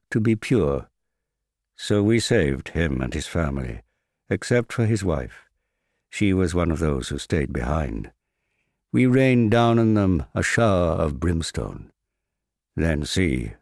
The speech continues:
what was the end of the evildoers. To Midian we sent their brother Shu'aib.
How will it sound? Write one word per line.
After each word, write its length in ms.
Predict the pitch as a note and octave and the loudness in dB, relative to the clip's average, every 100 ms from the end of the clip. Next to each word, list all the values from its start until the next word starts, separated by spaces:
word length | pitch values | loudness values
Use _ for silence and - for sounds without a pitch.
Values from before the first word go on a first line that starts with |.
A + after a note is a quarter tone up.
| _ | _
what 280 | E2 D#2 - | -4 -2 -2
was 180 | D2+ | -4
the 140 | - D#2 | -2 -2
end 380 | D2 B1+ A1+ - - | -2 -4 -8 -10 -8
of 140 | D2+ | -6
the 100 | C2+ | -4
evildoers. 840 | C2+ C2+ C2+ C2+ C2+ B1+ A#1+ A1+ - _ _ _ _ _ _ _ _ _ | -4 -4 -4 -6 -6 -6 -8 -12 -18 _ _ _ _ _ _ _ _ _
To 80 | B2 | 0
Midian 560 | C3+ C3+ B2+ A#2+ G#2+ - _ _ - | 2 4 4 4 2 -2 _ _ -4
we 140 | A2+ | -2
sent 240 | G#2 A#2+ A2+ | 2 0 2
their 160 | A#2 | 2
brother 500 | A2 A2 G#2+ A2 A2+ - | 2 2 4 2 0 -4
Shu'aib. 680 | - A#2+ G2+ G#2 D2+ B1 | -2 0 2 0 -2 -4